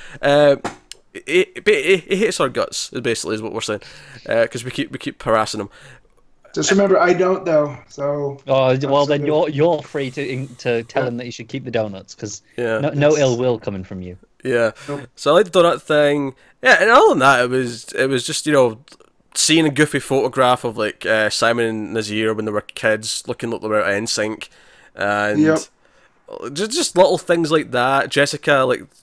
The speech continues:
Speaker 1: being forced to flirt with this guy at the party, and then the whole Superman love triangle thing comes into it, where the guy's like, "Oh no, this new female Green Lantern's really hot,"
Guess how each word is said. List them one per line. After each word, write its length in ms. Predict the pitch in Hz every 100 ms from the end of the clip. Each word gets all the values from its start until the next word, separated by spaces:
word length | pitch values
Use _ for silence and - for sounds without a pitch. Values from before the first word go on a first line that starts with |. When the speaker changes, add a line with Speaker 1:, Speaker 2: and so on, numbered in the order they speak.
| -
Speaker 1:
being 180 | 127
forced 300 | 123 139 139
to 80 | -
flirt 240 | - 131 101
with 100 | 113
this 160 | 117
guy 160 | - 117
at 60 |
the 60 | -
party, 460 | - 120 113 113 120 - - -
and 140 | 120
then 380 | 123 123 123 117 _ -
the 80 |
whole 240 | 127 143 139
Superman 500 | - - 127 123 120
love 160 | 117
triangle 360 | 117 123 120 123
thing 220 | - 120
comes 200 | 117 120
into 260 | 117 117 120
it, 80 | 104
where 160 | 113
the 80 | 110
guy's 240 | 113 113 113
like, 80 | 120
"Oh 100 | 131
no, 120 | 120
this 200 | 127 -
new 140 | 123
female 280 | 113 127 123
Green 160 | 110 107
Lantern's 280 | 123 131 117
really 140 | 104
hot," 340 | 135 156 110